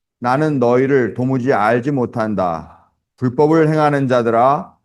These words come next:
내게서 물러가라.'" 아멘. 우리의 약함과 무지를 깨우치시고 힘있게 하시며 생명의 길로 인도하시는 항상 오르신 하나님의 사랑과 자비가 오늘 예배하기 위해 하나님 앞에 나온 자녀들에게 함께 하시기를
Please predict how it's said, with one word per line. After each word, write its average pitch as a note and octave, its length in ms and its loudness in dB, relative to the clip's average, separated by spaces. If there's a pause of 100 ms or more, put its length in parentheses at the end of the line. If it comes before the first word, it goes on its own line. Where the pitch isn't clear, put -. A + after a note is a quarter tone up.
내게서 A#2 960 -2
물러가라.'" G#2 1000 -2 (380)
아멘. D2+ 480 -16 (1300)
우리의 G2+ 260 -2
약함과 G2 500 -2
무지를 F#2 400 -8
깨우치시고 A2+ 960 -8
힘있게 C3+ 300 -8
하시며 E2+ 560 -8 (160)
생명의 A2 420 -8
길로 F#2+ 220 -4
인도하시는 F2+ 800 -8
항상 A#2 340 -10
오르신 F#2 280 -12
하나님의 F2+ 340 -10
사랑과 G#2+ 640 -8
자비가 F2 640 -12 (340)
오늘 E2 460 -12
예배하기 E2+ 580 -10
위해 D2 220 -16 (580)
하나님 F#2 240 -10
앞에 E2 180 -16
나온 E2 240 -12
자녀들에게 F2 440 -12
함께 E2+ 240 -16
하시기를 F#2+ 560 -16